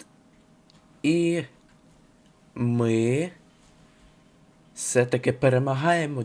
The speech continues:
Дніпро. Це дуже добра перемога проти чемпіона зараз. І ми розраховуємо матч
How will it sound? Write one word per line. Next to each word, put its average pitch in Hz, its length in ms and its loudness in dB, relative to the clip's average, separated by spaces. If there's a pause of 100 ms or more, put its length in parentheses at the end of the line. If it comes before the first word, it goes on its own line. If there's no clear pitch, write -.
(160)
Дніпро. 127 680 -2 (960)
Це - 160 -8
дуже 117 380 -2 (580)
добра 120 600 -4 (1160)
перемога 110 640 -10 (680)
проти 110 540 -10 (1120)
чемпіона 139 800 0 (1400)
зараз. 107 600 -6 (2000)
І 113 100 -2
ми 127 140 0
розраховуємо 113 840 -4
матч 151 580 -8